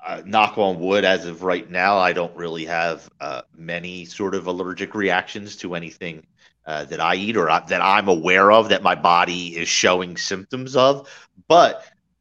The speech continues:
the one thing that I love about this cookbook is it, it's sort of a, a choose your own adventure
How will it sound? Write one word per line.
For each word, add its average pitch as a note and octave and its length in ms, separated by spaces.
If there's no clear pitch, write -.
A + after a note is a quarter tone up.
the B2+ 100
one A#2 320
thing C3 360
that A2+ 120
I F#2+ 80
love A2 640
about F#2+ 400
this F#2 160
cookbook B2+ 560
is F2 300
it, G2 180
it's - 140
sort C3+ 240
of G2+ 180
a, F#2+ 180
a - 40
choose C3+ 400
your A2+ 200
own G#2+ 160
adventure F2+ 720